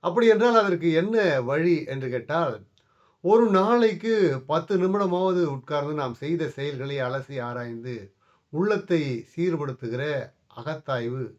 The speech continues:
என்கிற அற்புதமான செயலை செய்யும்போது, நாளடைவிலே நீங்கள் கொண்ட அனுபவங்களை கொண்டு எதனை செய்ய வேண்டும், எதனை செய்தால் நன்மை வரும் என்கிற முடிவு உங்களால்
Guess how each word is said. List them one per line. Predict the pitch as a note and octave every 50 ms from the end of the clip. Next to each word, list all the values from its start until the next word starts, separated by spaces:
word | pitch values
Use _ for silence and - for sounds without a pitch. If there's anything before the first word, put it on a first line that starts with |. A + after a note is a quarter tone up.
| _ _ _ _ _ _ _ _ -
என்கிற | B2+ C3 C3 A#2 A#2 A#2 C3 C#3+ C3 A2 G#2 - _ _ _
அற்புதமான | - B2+ B2+ B2 C3 B2 B2+ B2 C3+ D3+ D3+ D3+ C#3 A#2+ G#2+ G2 - _ _ _ _
செயலை | - B2 B2+ C3 B2+ B2+ C3 A#2
செய்யும்போது, | G#2+ A#2 B2 B2 B2 A2+ G#2+ A2 A2+ A2+ C3 C3+ A#2+ G#2 G2 _ _ _ _ _ _ _ _ _ _ _ _ _ _ _ _ -
நாளடைவிலே | A#2+ D3+ E3 F#3+ A3 A#3 A3+ G#3+ G3+ G#3 A3+ A3 A3+ A3 G#3 G3 F3+
நீங்கள் | F3 E3 E3 D#3 D#3 D#3 C#3+ C3 B2 A2+ - - _ _ _ _ _ - - - C3+ C3+ C3 - C3+ C3+ C3 B2
கொண்ட | D#3 E3+ G3 G3 A3 G3+
அனுபவங்களை | D#3+ D#3 E3+ F3+ F3+ E3+ E3 D#3 D3+ D3 C3 B2 B2
கொண்டு | - C3 B2 A#2+ A2+ G#2 - - _ _ _ _ _ _ _ _ _ _ _ _ C3 C3+ D3+ D#3+
எதனை | F#3 F3+ G#3+ A#3+ A#3+ A#3+ G#3+ E3
செய்ய | - F#3+ F#3+ G#3 A3 A#3+ A#3 A3+
வேண்டும், | A3+ A3 A3 G#3 G3+ G3 A3 G#3+ G3 E3 B2+ - - _ _ -
எதனை | C#3 C#3+ E3 F3 F3 E3
செய்தால் | - E3+ F3 F#3+ G3 G3 G#3 G#3+ A3 A3 G#3 G3
நன்மை | E3+ D#3+ D#3+ E3 E3 E3+ D#3+
வரும் | D3 D3+ D3+ D3+ D#3+ D#3+ D3 C3+ C3
என்கிற | C#3 C#3 C#3+ C3+ C3+ C3 C3 B2 A2 G#2 - _ _ _ _ A2+
முடிவு | B2+ C#3 C#3+ D3+ D#3+ D#3 D#3 D#3
உங்களால் | D3 B2+ A#2+ B2 B2 B2+ C3+ C3+ B2